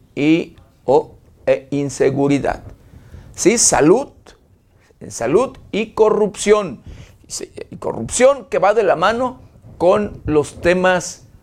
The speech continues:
de delincuencia, con los temas de inseguridad, querido auditorio. Y que, sí, este tema de la corrupción que enriquece a políticos y criminales.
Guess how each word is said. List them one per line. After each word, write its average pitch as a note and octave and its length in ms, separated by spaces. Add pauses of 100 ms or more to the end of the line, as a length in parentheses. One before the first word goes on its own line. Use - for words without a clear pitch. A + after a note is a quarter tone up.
(140)
de D3+ 500 (540)
delincuencia, D#3+ 1000 (240)
con F3 360
los C3+ 320
temas F3 680
de D#3+ 100
inseguridad, D#3 960 (320)
querido C3+ 300
auditorio. - 500 (220)
Y C#3 80
que, B2+ 480 (420)
sí, - 380 (240)
este D#3 220
tema D#3 260
de D3+ 100
la C3+ 120
corrupción C3 580 (320)
que D#3 160
enriquece F3+ 1040 (300)
a F3+ 320
políticos D#3+ 920
y E3+ 160
criminales. E3+ 1040